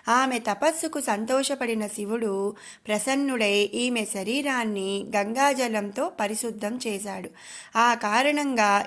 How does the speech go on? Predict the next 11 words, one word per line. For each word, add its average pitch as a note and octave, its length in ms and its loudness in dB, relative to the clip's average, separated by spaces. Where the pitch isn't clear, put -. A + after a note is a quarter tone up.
ఈమె A3 540 0
శ్వేతవర్ణ C4 760 0
శోభిత G#3 480 -4
అయింది. F#3+ 540 -4
మహాగౌరిగా B3 880 2
విలసిల్లింది. G#3 880 -2
ఈ C4+ 160 2
మాతను C4 480 2
ఉపాసిస్తే A#3+ 840 2
కల్మషాలన్నీ A#3 1120 0
పోతాయి. G3+ 600 -4